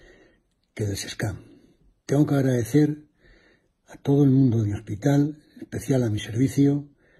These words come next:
a celadores, auxiliares, enferme-, enfermerías, enfermería, perdón, y sobre todo a médicos también, el esfuerzo tan, tan grande que están haciendo.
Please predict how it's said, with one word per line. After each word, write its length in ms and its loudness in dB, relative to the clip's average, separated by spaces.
a 80 -20
celadores, 840 0
auxiliares, 800 2
enferme-, 500 0
enfermerías, 880 0
enfermería, 520 -2
perdón, 540 -4
y 60 -20
sobre 200 -10
todo 200 0
a 40 0
médicos 360 4
también, 720 -4
el 140 -8
esfuerzo 420 0
tan, 400 -2
tan 160 -6
grande 280 2
que 100 -4
están 220 -8
haciendo. 480 -10